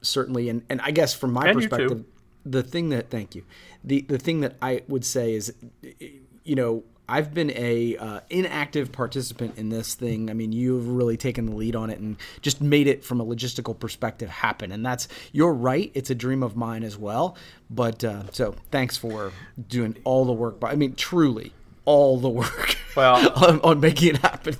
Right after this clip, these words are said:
Speaker 2: I, I appreciate that. And, and look, I think it was a dream of everybody, you know,
Speaker 1: Yeah.
Speaker 2: for, of the core group that, that started it. And, and who knows where it's gonna go from here.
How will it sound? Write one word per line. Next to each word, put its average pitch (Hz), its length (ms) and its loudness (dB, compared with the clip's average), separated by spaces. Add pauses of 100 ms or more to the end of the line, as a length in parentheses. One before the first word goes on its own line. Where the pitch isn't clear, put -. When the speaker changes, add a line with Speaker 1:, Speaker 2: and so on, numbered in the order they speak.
(160)
Speaker 2:
I, 139 460 0
I 147 140 4
appreciate 110 580 -2
that. 110 280 -4
And, 113 220 -10
and 120 100 -6
look, 110 240 -4
I 123 80 -2
think 156 160 -6
it 165 40 -2
was 127 140 -2
a 123 40 -2
dream 127 300 -4
of 123 100 -2
everybody, 110 520 0
you 107 240 -10
know, 107 120 -6
Speaker 1:
Yeah. 110 120 -4
Speaker 2:
for, 110 100 -4
of 110 100 -8
the 107 80 -6
core 110 240 -6
group 110 220 -10
that, 104 180 -12
that 107 160 -16
started 113 420 -8
it. 123 160 -8
And, 113 180 -12
and 110 260 -12
who 131 100 -10
knows 123 260 -8
where 120 120 -6
it's 117 140 -14
gonna 107 180 -12
go 110 160 -10
from 107 180 -14
here. 117 460 -6